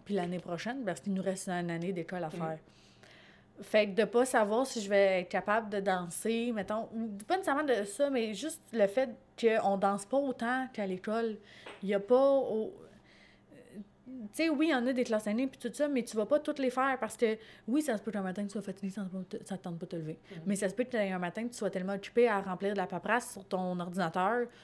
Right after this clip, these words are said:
Speaker 1: que t'aies juste pas le temps de, d'aller danser puis
Speaker 2: Ouais.
Speaker 1: de la faire ta classe de yoga puis d'aller au gym ou de, tu sais. Il y a beaucoup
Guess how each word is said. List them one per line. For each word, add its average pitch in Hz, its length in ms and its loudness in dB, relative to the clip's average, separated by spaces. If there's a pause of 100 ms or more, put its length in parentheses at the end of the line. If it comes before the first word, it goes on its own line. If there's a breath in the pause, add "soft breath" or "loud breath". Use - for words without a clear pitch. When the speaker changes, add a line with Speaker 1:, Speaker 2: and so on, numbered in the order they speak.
Speaker 1:
que 220 100 -2
t'aies 202 220 0
juste 202 200 -6
pas 208 100 4
le 180 80 0
temps 226 180 -2
de, 196 240 2
d'aller 175 280 -2
danser 170 440 -4 (140)
puis 165 80 -10
Speaker 2:
Ouais. 190 60 -4
Speaker 1:
de 196 60 2
la 175 120 2
faire 185 160 -2
ta 180 80 -4
classe 180 260 -2
de 180 80 -2
yoga 180 260 -2
puis 180 120 -10
d'aller 185 400 -2
au 190 100 0
gym 185 300 -2
ou 190 60 0
de, 180 200 0
tu 175 60 -10 (140)
sais. 220 60 -10 (1040 loud breath)
Il 190 80 -4
y - 20 2
a 196 40 0
beaucoup 220 340 -4